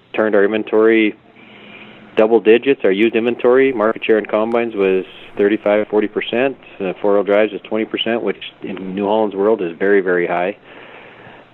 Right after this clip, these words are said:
And, uh, we cashed out of those locations. The Case location we cashed out in two thousand eight to Rocky Mountain Equipment Dealerships, and the New Holland dealership we cashed out in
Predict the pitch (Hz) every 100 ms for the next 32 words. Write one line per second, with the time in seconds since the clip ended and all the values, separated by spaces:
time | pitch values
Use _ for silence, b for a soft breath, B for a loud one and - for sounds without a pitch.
0 | - 95 98 104 107 107 104 113 101 127
1 | 127 123 131 123 117 120 117 107 127 127
2 | - 127 139 - 143 135 123 135 131 127
3 | 113 123 117 - 117 104 - 113 110 101
4 | 104 123 104 98 98 101 101 98 - 107
5 | 101 107 107 - 135 - 98 92 98 98
6 | 104 101 98 95 _ _ _ _ - 107
7 | 104 - 117 - 98 - 104 - 107 107
8 | 101 101 101